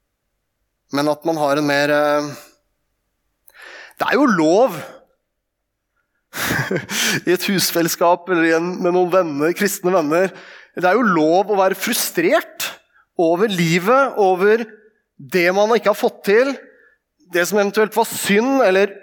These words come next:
urettferdighet som man har blitt utsatt for, og som preger en. Det er jo lov, selv om man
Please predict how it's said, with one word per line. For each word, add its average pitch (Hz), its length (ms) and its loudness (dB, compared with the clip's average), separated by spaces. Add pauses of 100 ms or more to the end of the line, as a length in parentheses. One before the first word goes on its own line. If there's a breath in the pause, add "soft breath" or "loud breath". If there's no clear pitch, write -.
urettferdighet 180 1080 0
som 220 160 -2
man 208 120 2
har 202 120 2
blitt 208 200 -2
utsatt 180 400 -4
for, 269 200 2 (1900 loud breath)
og 170 80 -4
som 202 140 -2 (100)
preger 175 640 0
en. 247 140 2
Det 185 60 4
er 220 80 2
jo 220 100 0
lov, 170 380 2 (1900 loud breath)
selv 190 240 0
om 202 80 0
man 202 220 0